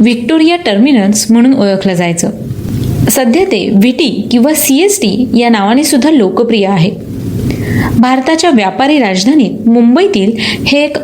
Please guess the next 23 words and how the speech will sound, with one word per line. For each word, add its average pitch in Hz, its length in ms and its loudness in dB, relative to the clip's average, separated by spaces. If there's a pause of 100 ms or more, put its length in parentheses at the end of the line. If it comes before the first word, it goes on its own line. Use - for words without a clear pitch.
ऐतिहासिक 302 680 0
रेल्वे 214 320 0
स्टेशन 214 360 -2
आहे, - 400 -4 (800)
जे 233 440 0
मध्य 269 340 2
रेल्वेचे 214 440 0
मुख्यालय 247 600 2
देखील 226 300 0
आहे. 175 220 0 (1600)
छत्रपती 359 440 0
शिवाजी 233 420 0
टर्मिनस 226 720 0 (460)
हे 294 120 0
स्टेशन 214 520 -2
फ्रेडरिक 240 720 -2
विल्यम 233 440 2
स्टीव्हन्स 262 680 0 (640)
यांनी 240 300 2
डिझाईन 220 420 2
केलेलं 202 340 0
स्टेशन 202 380 -2
आहे. - 400 -2